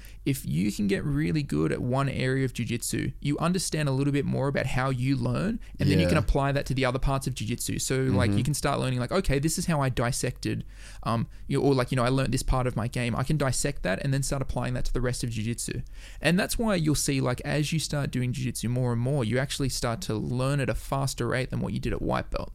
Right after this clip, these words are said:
Speaker 2: Mm.
Speaker 1: 'Cause you, you start to absorb the information a little bit better. You know how to actually, like, you know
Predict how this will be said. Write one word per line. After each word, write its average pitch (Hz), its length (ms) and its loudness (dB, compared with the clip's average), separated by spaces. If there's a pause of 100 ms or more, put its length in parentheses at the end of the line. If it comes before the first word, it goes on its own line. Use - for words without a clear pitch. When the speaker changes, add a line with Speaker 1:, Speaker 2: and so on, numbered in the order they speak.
(140)
Speaker 2:
Mm. 92 360 2
Speaker 1:
'Cause 135 220 0
you, 139 120 0
you 135 160 0
start 147 260 -2
to 135 80 0
absorb 123 280 0
the 123 60 -2
information 120 400 -2
a 127 40 0
little 127 120 0
bit 131 80 0
better. 120 200 0
You 120 160 0
know 127 180 2
how 123 180 2
to 117 80 0
actually, 113 360 -2
like, 107 200 -2
you - 60 -4
know - 180 -2